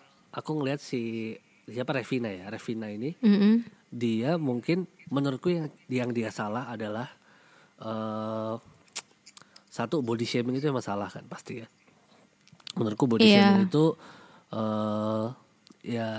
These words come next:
Speaker 1: just, just tahun dua ribu dua puluh lah, masa masih body shaming sih <laughs> istilahnya gitu.
Speaker 2: It's not kind.
Speaker 1: <laughs> Iya.
Speaker 2: Iya,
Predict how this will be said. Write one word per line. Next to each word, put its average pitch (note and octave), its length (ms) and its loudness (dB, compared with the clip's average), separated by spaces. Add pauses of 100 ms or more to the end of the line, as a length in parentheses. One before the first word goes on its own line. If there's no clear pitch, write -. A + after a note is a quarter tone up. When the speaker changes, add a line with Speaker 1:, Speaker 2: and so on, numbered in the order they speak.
(120)
Speaker 1:
just, G#2+ 400 -6
just A2 260 -10 (280)
tahun B2+ 240 0
dua A#2 100 0
ribu A2 180 -2
dua A2 140 0
puluh B2 180 0
lah, A#2+ 200 2
masa A2 160 -6
masih A#2 200 -4
body G#2+ 160 -2
shaming G#2 300 -6
sih - 180 0
<laughs> - 40 -6
istilahnya C#3+ 360 0
gitu. A#2+ 240 0
Speaker 2:
It's A3 280 6
not C#4+ 260 6 (140)
kind. F3 580 4 (400)
Speaker 1:
<laughs> - 380 -6
Iya. C#3 320 4
Speaker 2:
Iya, F#3+ 200 6